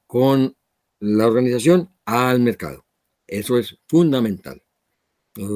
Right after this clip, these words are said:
porque, eh, las organizaciones mandan correos electrónicos muy fácil,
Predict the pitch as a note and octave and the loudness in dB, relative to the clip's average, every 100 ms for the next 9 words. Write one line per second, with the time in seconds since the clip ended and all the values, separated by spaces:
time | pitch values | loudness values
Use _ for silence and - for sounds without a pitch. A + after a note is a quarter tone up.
0 | G2 A2 G#2+ A2+ - B2 A#2 A2+ A2+ G#2 | -8 -10 -2 -2 0 2 2 2 0 -2
1 | A2 A2+ A2+ A2 A2 G#2+ C3 E3+ C#3+ C3 | -4 -2 -2 -2 -2 -2 2 2 2 2
2 | C#3+ C3+ C3 C#3 A#2+ C3 B2+ C#3+ A#2+ A#2+ | 0 0 2 4 2 2 0 2 2 2
3 | B2 A#2 - C2+ | 0 -4 -6 -16